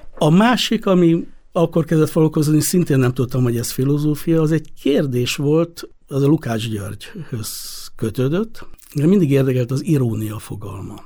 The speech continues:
Lehet, hogy az irodalom okán. És van Lukácsnak egy nagyon rejtélyes megállapítása a fiatalkori írása egyikében,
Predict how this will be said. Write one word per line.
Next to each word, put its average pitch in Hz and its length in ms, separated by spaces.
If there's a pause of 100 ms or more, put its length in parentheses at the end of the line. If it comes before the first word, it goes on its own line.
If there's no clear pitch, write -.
(580)
Lehet, 131 280
hogy 131 100
az 123 80
irodalom 113 640
okán. 131 540 (440)
És 139 560
van 202 280
Lukácsnak 151 680
egy 117 120
nagyon 156 240
rejtélyes 135 440
megállapítása 117 840
a 113 40
fiatalkori 110 800 (420)
írása 120 400
egyikében, 170 800